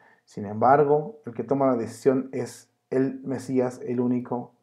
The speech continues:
Dios, el que tiene las llaves del reino de los cielos. Es muy importante ver esto y sobre todo ver en dónde ponemos nuestro único tesoro, que ese tesoro es el más grande que Dios nos dio y es la fe,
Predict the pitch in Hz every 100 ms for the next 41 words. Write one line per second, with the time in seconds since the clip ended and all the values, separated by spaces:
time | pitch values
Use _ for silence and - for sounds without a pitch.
0 | _ _ - 113 127 117 117 110 123 110
1 | 123 120 117 117 - _ - 123 120 117
2 | 117 113 117 110 120 117 117 120 - 120
3 | 123 113 113 110 - - - - 202 233
4 | 240 220 185 185 185 165 160 156 - 202
5 | 220 - _ _ 127 131 117 151 190 220
6 | 220 - _ _ _ _ - 147 180 208
7 | - - _ 135 139 143 147 143 143 143
8 | - 127 127 127 131 131 - _ 151 170
9 | 185 185 - 175 - 175 175 170 147 156
10 | - 175 180 185 185 _ _ _ - 113
11 | 135 143 131 131 143 147 - - 139 135
12 | 135 156 160 139 120 127 135 120 135 160
13 | 165 - _ _ - 120 113 120 120 110
14 | 123 -